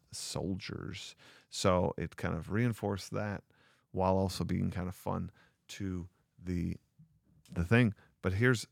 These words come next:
just kind of an example, like, the set collection, they just have to show it to you. So when they hand in a side quest and they say that they have the Roman legions,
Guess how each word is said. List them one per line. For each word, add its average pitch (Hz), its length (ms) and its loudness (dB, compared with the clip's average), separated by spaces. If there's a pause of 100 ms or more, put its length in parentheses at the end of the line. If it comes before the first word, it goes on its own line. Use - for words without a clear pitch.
(100)
just 107 180 -2
kind 120 140 4
of 107 60 4
an 95 80 2
example, 101 440 2
like, 52 180 -6
the 90 100 -2
set 123 300 0
collection, 101 500 -4
they 95 100 -2
just 117 120 -8
have 123 100 -10
to 101 80 -10
show - 300 -2
it 117 100 -4
to - 140 -8
you. - 80 -10
So - 180 -2
when 98 120 0
they 95 100 -4
hand 117 260 -6
in 104 60 -8
a 98 40 -12
side 107 240 -8
quest 90 240 -10
and 98 80 -4
they 92 60 -2
say 107 240 2
that 98 140 0
they 92 100 -2
have 92 120 -2
the 95 80 -2
Roman 95 280 -2
legions, 101 360 0